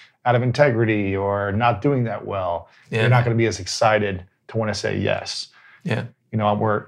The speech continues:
Speaker 1: we're influencing people all the time.
Speaker 2: You are influencing people
Speaker 1: In a
Speaker 2: all
Speaker 1: positive
Speaker 2: the
Speaker 1: or
Speaker 2: time.
Speaker 1: negative way, right? It's
Speaker 2: Yes.
Speaker 1: like
Speaker 2: Everything you do, people are reading, and they're either saying,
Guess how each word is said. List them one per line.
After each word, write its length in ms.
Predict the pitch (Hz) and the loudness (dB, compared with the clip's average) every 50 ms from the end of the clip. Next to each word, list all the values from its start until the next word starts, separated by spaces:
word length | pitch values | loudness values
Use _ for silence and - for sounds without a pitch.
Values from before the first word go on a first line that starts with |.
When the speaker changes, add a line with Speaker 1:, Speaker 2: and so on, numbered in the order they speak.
| _ | _
Speaker 1:
we're 220 | 120 120 117 117 - | 0 0 0 2 2
influencing 600 | 165 165 175 170 - 139 127 120 123 120 117 101 | 4 4 4 6 4 2 0 0 0 0 -2 -2
people 680 | - 113 113 107 - 110 104 104 104 101 101 98 - - - | 0 2 0 2 2 2 2 2 2 0 -2 -6 -10 -8 -2
all 180 | 127 120 117 | 0 0 0
the 80 | 107 95 | 0 -2
time. 400 | 95 - 113 113 110 101 101 104 110 117 127 - - - - - _ _ - - - _ _ _ _ | -4 -2 -2 -2 -2 -2 -6 -8 -12 -16 -18 -20 -20 -20 -20 -20 _ _ -20 -20 -20 _ _ _ _
Speaker 2:
You 200 | - - - 147 | -8 -4 0 2
are 180 | 143 143 143 165 | 2 4 2 2
influencing 680 | 147 127 - - 127 113 107 98 - - 127 131 - | 0 -4 -4 -2 0 0 2 2 0 -2 -4 -4 -6
people 280 | - - 120 120 120 117 | -2 -2 0 2 2 0
Speaker 1:
In 40 | 113 | 0
a 40 | - | 0
Speaker 2:
all 160 | 131 110 107 | 0 0 4
Speaker 1:
positive 340 | 120 131 135 127 113 - 95 104 | 6 6 6 6 4 0 -2 -2
Speaker 2:
the 60 | 107 | 0
Speaker 1:
or 40 | 113 | 0
Speaker 2:
time. 80 | 120 | 0
Speaker 1:
negative 200 | 117 107 98 92 | 2 2 0 0
way, 160 | 92 92 90 87 | 0 -2 -2 -4
right? 260 | 87 92 95 104 113 | -2 0 0 0 0
It's 120 | 107 - | 0 0
Speaker 2:
Yes. 420 | - 117 131 127 - - - - - | 2 4 4 4 4 0 -4 -8 -4
Speaker 1:
like 60 | - 131 | -2 0
Speaker 2:
Everything 320 | 120 127 127 123 143 135 127 | 2 2 2 2 2 2 2
you 120 | 117 113 | 2 2
do, 260 | 117 117 127 120 123 120 | 0 2 2 2 2 2
people 340 | - - - 131 127 117 | 0 -2 -2 0 2 2
are 100 | 120 107 | 4 4
reading, 540 | 101 98 101 107 110 110 117 113 120 127 139 | 4 2 2 2 4 2 2 2 0 0 -2
and 160 | 127 107 101 | -4 -4 -4
they're 140 | - 104 104 | 0 2 4
either 320 | 101 101 101 101 101 101 98 | 4 4 4 2 0 -2 -4
saying, 520 | 104 - - 110 98 98 101 95 101 - | -4 -2 0 2 2 2 0 -2 -8 -10